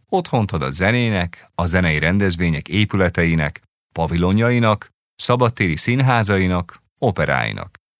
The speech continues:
A kastély tulajdonosok zenészeket, zenekarokat, karmestereket és zeneszerzőket szerződtettek. Talán a leghosszabb és legismertebb megbízói kapcsolat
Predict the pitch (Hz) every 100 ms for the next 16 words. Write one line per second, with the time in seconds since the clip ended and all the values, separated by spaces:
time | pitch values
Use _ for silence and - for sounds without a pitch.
0 | _ _ _ _ 90 87 135 156 - 147
1 | 131 120 101 101 95 - 87 80 90 131
2 | 123 - 101 90 85 - 82 90 85 85
3 | 90 87 95 90 - - 82 78 90 -
4 | 139 151 151 151 143 110 92 80 76 76
5 | 73 76 69 65 - 65 60 60 57 62
6 | 57 - - - - _ _ _ _ _
7 | _ _ - 117 113 110 131 170 175 170
8 | - 139 107 80 - 90 101 92 92 85
9 | - 80 85 87 87 85 85 76 95 101
10 | - 95 82